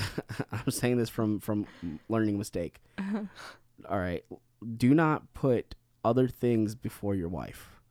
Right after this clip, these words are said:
Speaker 2: But in your defense, I told you that I was okay with you
Speaker 1: Okay.
Speaker 2: going.
Speaker 1: You said it was okay, but I, a-, as an experienced year three husband,
Speaker 2: <laughs>
Speaker 1: data now, like, I can't,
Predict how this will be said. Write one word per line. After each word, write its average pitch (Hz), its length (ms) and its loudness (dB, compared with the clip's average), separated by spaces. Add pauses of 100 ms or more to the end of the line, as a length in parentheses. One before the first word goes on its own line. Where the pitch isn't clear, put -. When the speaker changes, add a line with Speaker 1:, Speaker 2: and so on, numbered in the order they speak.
(180)
Speaker 2:
But 262 300 6 (440)
in 240 460 0 (160)
your 208 180 0
defense, 202 560 -2 (100)
I 180 320 -4
told 175 260 -4
you 156 260 -6
that 160 200 -8
I 160 160 -4
was 165 160 -4
okay 160 280 -6
with 151 160 -8
you 151 120 -10
Speaker 1:
Okay. 120 140 0
Speaker 2:
going. 107 280 -8 (200)
Speaker 1:
You 180 160 6
said 214 240 2
it 208 40 6
was 170 160 4
okay, 117 560 0
but 107 340 -2 (140)
I, 240 520 2
a-, 131 180 4 (140)
as 120 180 4
an 113 100 0
experienced 151 760 -2 (800)
year 127 360 4
three 123 600 0 (100)
husband, 117 460 -2 (380)
Speaker 2:
<laughs> - 380 0
Speaker 1:
data 113 300 2
now, 120 560 4
like, 117 380 0
I 120 140 2
can't, 127 640 -2